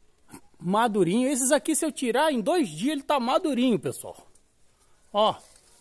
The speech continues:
O talo do abacate, ele seca quando ele tá no ponto, certo? Então, se você encontrar abacate com o talinho sequinho, ó.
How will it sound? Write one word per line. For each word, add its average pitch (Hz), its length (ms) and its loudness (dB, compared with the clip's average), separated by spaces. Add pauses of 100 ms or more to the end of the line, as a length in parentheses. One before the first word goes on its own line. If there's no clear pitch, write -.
(1600)
O 185 100 -6
talo 262 400 2
do 208 140 2
abacate, 220 680 2
ele 247 120 -2
seca - 640 2 (840)
quando 202 280 0
ele 208 160 6
tá 208 200 4
no 208 100 0
ponto, 170 440 2
certo? 233 440 2 (960)
Então, 202 120 -4
se - 60 -10
você 226 200 -2
encontrar 233 400 4
abacate 220 500 6
com 233 160 -4
o 214 60 -4
talinho 202 300 4
sequinho, 254 480 2
ó. 120 40 0